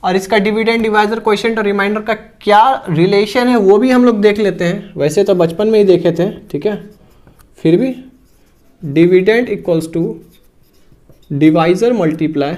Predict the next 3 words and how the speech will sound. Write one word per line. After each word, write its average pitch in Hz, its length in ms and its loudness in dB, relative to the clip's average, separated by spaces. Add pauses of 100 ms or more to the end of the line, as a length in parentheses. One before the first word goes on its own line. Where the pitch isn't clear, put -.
(640)
quotient 156 500 -4 (640)
plus 160 180 0 (2000)
रिमाइंडर। 131 600 -2